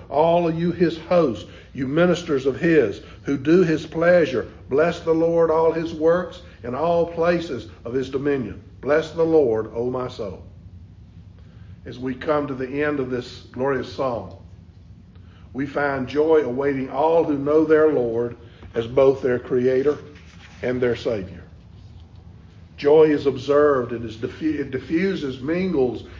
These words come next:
in differing situations. What is it there for?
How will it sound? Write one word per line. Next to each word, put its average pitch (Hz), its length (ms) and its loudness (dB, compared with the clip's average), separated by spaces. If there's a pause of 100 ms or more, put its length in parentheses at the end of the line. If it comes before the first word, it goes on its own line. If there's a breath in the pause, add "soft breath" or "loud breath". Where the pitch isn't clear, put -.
(100 loud breath)
in 123 300 -4
differing 170 360 -2
situations. 160 840 -2 (100)
What 135 140 2
is 160 100 4
it 156 140 -2
there 170 180 6
for? 180 340 4